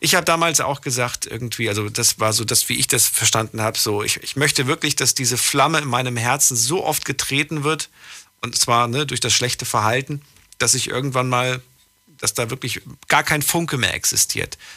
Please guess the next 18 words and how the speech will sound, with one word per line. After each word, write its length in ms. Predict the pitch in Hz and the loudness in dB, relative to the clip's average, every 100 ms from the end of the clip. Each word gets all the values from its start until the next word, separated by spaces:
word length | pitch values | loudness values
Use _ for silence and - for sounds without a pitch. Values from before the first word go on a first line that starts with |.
| - | -4
Weil 200 | - 123 | 2 2
erst 340 | 143 156 - 147 | 4 2 2 2
dann 280 | 156 165 | 0 0
bin 120 | 131 139 | -2 -4
ich 160 | 123 | -4
bereit 340 | 123 117 123 123 | -2 0 -2 -2
loszulassen. 680 | 123 - - - - - 92 | -2 0 0 -2 -2 0 0
So 260 | 131 160 - | 0 -2 -2
lange 360 | 117 123 135 | 0 2 2
hab 140 | 117 117 | -2 -2
ich 80 | |
daran 260 | - 113 104 | -4 -2 -2
geglaubt, 480 | 110 107 98 107 - | -4 -2 0 0 -2
dass 140 | 107 | -2
es 140 | 110 - | -2 -2
doch 200 | 110 - | -4 -2
was 180 | 101 | -2
wird. 200 | - 98 | -2 -6